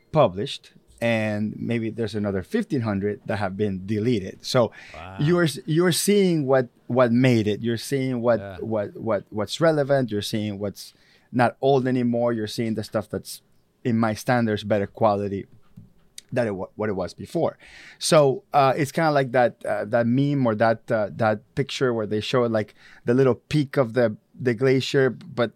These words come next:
Speaker 1: and, and
Speaker 2: Yeah.
Speaker 1: then the whole bottom of the,
Speaker 2: Yeah,
Speaker 1: yeah,
Speaker 2: yeah.
Speaker 1: th-, it, that's how it works. Yeah, like, there's, there's a lot more crap than good stuff that, that has to be produced as a byproduct of, of creating any sort of,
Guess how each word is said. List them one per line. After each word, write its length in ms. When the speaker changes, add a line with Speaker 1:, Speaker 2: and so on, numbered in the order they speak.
Speaker 1:
and, 180
and 120
Speaker 2:
Yeah. 20
Speaker 1:
then 100
the 80
whole 220
bottom 460
of 120
the, 100
Speaker 2:
Yeah, 40
Speaker 1:
yeah, 200
Speaker 2:
yeah. 40
Speaker 1:
th-, 160
it, 160
that's 220
how 240
it 100
works. 300
Yeah, 80
like, 240
there's, 260
there's 180
a 60
lot 220
more 320
crap 440
than 160
good 200
stuff 460
that, 320
that 140
has 240
to 80
be 140
produced 800
as 160
a 80
byproduct 760
of, 260
of 160
creating 520
any 240
sort 260
of, 180